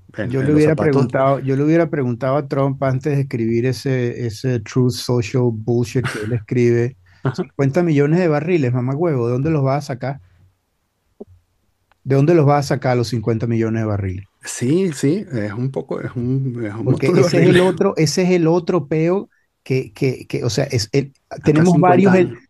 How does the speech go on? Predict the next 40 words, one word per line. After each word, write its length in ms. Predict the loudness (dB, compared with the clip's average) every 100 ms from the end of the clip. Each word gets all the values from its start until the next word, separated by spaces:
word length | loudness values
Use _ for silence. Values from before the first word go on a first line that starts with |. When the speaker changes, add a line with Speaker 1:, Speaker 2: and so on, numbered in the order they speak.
| 0
Speaker 1:
tenemos 400 | 4 6 4 4
varios 280 | 4 4 4
elefantes 640 | 4 2 2 2 2 0
en 120 | 0
esta 180 | -2 -2
habitación, 480 | -2 -2 -4 -4 -2
weón. 240 | -4 -8 -16 _ -4
Uno 120 | -2
Speaker 2:
Mm. 120 | -2 0
Speaker 1:
de 60 | 0
los 80 | 2
elefantes 560 | 0 0 2 2 2
es 100 | 2
la 200 | 2 0
paja 440 | -2 -2 -2 -4 -8 _ _ _ -6
de 180 | -4 -2
que 160 | 0
vamos 300 | 2 2 2
a 80 | 2
ir 80 | 0
mañana 440 | 2 2 2 0
pa' 100 | -2
Venezuela, 500 | -2 -2 -2 -2 -2
weón, 320 | -2 -2 -2
y 60 | -2
Venezuela 580 | -2 -4 -4 -2 -2 -2
pasado 320 | -6 -4 -4 -2
mañana 400 | -2 -2 -2 -2
va 60 |
a 20 | -2
estar 180 | -4
produciendo 400 | -2 -4 -2 -4
cinco 300 | -2 -4 -4
millones 340 | 0 0 0 -2
de 60 |
barriles 340 | -2 -4 -4 -4
de 60 |
petróleo 380 | -6 -8 -6 -2
al 120 | -2
día. 240 | -2 -4